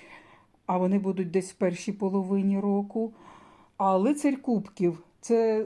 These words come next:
знову ж таки, не про війну, це скоріше так, йде мова про завершення,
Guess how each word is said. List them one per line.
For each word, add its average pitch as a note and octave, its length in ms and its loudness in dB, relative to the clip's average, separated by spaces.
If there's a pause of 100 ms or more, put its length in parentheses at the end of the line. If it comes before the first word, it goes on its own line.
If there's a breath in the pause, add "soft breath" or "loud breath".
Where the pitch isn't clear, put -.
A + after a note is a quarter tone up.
знову A#3+ 300 0
ж - 80 -8
таки, G#3 180 -2
не A#3 140 4
про A#3 220 2
війну, A3+ 500 2 (260 loud breath)
це A#3+ 140 0
скоріше A#3 480 0
так, F3+ 320 0
йде F3 320 0
мова G#3 340 2
про G3+ 380 0 (760)
завершення, G3+ 1160 0